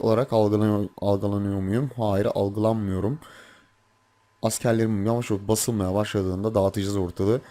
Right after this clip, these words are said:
Ve gördü-, yani gördüğünüz gibi zaten, e, deli gibi manpower geliyor. Rahatız yani arkadaşlar, rahatız. Baba rahat. Bu ne?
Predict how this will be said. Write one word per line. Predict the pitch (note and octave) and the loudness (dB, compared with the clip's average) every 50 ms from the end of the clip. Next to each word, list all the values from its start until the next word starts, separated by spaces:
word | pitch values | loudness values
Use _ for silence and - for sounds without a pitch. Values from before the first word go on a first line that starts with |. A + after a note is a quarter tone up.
| - - - - _ - | -20 -20 -20 -20 _ -2
Ve | G#2 G#2+ | 2 4
gördü-, | A#2 A#2 A#2 A#2 A#2+ A#2 F#2+ G2+ | 6 6 6 4 2 0 2 2
yani | A2 G2+ G2 G2+ | 2 4 4 4
gördüğünüz | G#2+ A#2+ B2 B2 B2+ C3 C3 A#2+ A2 | 4 4 4 4 2 0 0 0 0
gibi | G#2+ G#2 G#2+ A2+ | 0 -2 0 0
zaten, | A2+ A2 G#2+ G#2+ - A2+ A2+ A2 - _ - - - - _ _ _ - | 2 0 2 2 0 0 0 -2 -6 _ -20 -20 -20 -20 _ _ _ 2
e, | G2 | 4
deli | G#2 G2+ G#2 G#2 A#2+ A#2+ B2 B2+ | 4 4 6 4 4 4 6 2
gibi | A#2+ A#2 A#2 A#2+ B2 A#2 F2+ - | 0 2 4 4 4 4 4 4
manpower | A2+ A2+ A#2 A#2 A2+ - A#2 A2 A2+ A#2 | 4 2 2 2 2 2 0 2 2 0
geliyor. | A2+ G#2+ G2 F2+ F#2 F#2+ G2+ A2 A#2+ G#2+ - - - - - _ _ - - G1+ - A2 | 0 2 2 2 2 2 2 2 0 -2 -4 -6 -10 -12 -16 _ _ -16 -12 -10 -2 2
Rahatız | C3+ D#3+ F3+ E3+ D#3+ - A#2+ G2+ F#2 F#2+ | 4 4 4 4 4 2 0 2 2 0
yani | F2+ E2 E2 D#2+ C2 A#1+ E2+ G2+ - _ | -2 -2 -2 -4 -6 -8 -10 -12 -10 _
arkadaşlar, | - F2+ E2+ F2 F2 - - - - - - - | -8 -6 -6 -6 -6 -6 -6 -8 -10 -8 -4 0
rahatız. | D#3 D#3+ C#3 A2 - G#2+ A2+ - - - - _ _ _ _ _ _ _ _ _ _ _ _ _ _ | 2 2 2 2 0 -2 -6 -6 -8 -8 -12 _ _ _ _ _ _ _ _ _ _ _ _ _ _
Baba | - B2+ B2 A#2+ A#2+ A2+ A2+ | 2 2 4 6 6 6 6
rahat. | A2+ A2 G#2 G2 G2+ - - - - - _ _ - - _ - - - _ _ _ _ _ _ _ - | 6 4 4 2 -2 -4 -8 -16 -20 -20 _ _ -20 -20 _ -20 -20 -20 _ _ _ _ _ _ _ -6
Bu | D3 C#3 | -4 0
ne? | B2+ A#2 C3 C#3 | 0 0 -2 -4